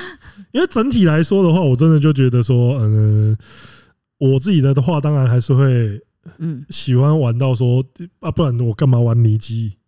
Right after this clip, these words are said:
Speaker 2: 嗯。
Speaker 1: 就里面的角色就真的很香啊，我当然是喜欢玩香的，
Speaker 2: 嗯。
Speaker 1: 可是
Speaker 2: 那你会比较喜欢玩帅的角色吗？不是，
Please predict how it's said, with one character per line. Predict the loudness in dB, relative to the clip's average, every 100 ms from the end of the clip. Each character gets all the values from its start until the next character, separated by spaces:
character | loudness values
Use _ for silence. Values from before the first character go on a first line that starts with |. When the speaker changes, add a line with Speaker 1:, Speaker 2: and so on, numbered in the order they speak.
| _ _ -6
Speaker 2:
嗯。 | -2 -2 -4 _ -8
Speaker 1:
就 | -6 -6 _
里 | -6
面 | -2 0
的 | 0
角 | 0 0
色 | 0
就 | 0
真 | 0
的 | -2
很 | -4
香 | -8 -8 -8
啊， | -8 -6
我 | 0
当 | 0
然 | 0
是 | -2
喜 | -2
欢 | -2 -2
玩 | -4
香 | -6 -8 -6
的， | -6
Speaker 2:
嗯。 | -4
Speaker 1:
可 |
是 | -2 -2 -4 -8
Speaker 2:
那 | -4
你 | -2 -2
会 | -2 -4
比 | -6
较 | -8
喜 | -6 -8
欢 | -6
玩 | -6 -8
帅 | -10 -12 -8 -6 -6
的 | -10
角 | -16 -18
色 | -18 -14 -12
吗？ | -12 -12
不 | -10 -8
是， | -4 -6